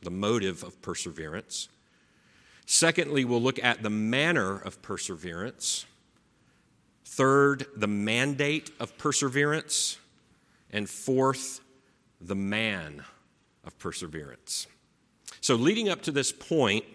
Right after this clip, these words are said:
the apostle had reasoned with the Jewish Christians regarding the confidence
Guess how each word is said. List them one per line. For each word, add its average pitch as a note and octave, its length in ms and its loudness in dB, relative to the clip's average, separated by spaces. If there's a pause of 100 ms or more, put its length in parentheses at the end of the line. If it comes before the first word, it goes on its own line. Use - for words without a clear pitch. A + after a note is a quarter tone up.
(1160)
the B2 100 2
apostle F#3+ 600 4
had C#3+ 200 0
reasoned B2 680 0
with B2 380 -2
the C#3 80 0
Jewish B2 400 2
Christians G#2 600 0
regarding A#2 600 2
the B2+ 100 -2
confidence - 1080 -2